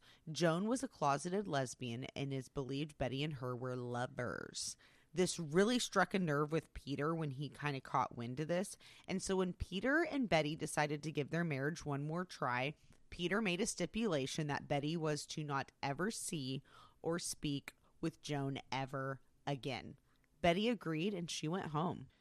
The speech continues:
Okay, so we know that, but remember, at the time of Peter's murders, police have no way of knowing Betty and Joan were ever lovers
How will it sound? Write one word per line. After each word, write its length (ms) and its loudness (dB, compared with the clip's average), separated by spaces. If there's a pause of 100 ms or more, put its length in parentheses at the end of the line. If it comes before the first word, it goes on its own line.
(160)
Okay, 220 6
so 260 4
we 240 2
know 180 4
that, 360 6
but 160 4
remember, 300 2
at 120 4
the 80 -6
time 260 4
of 140 0
Peter's 400 0
murders, 540 0 (360)
police 360 0
have 180 4
no 240 4
way 240 2
of 160 0
knowing 400 -2
Betty 340 -2
and 140 0
Joan 380 -2
were 200 -2
ever 280 4
lovers 560 2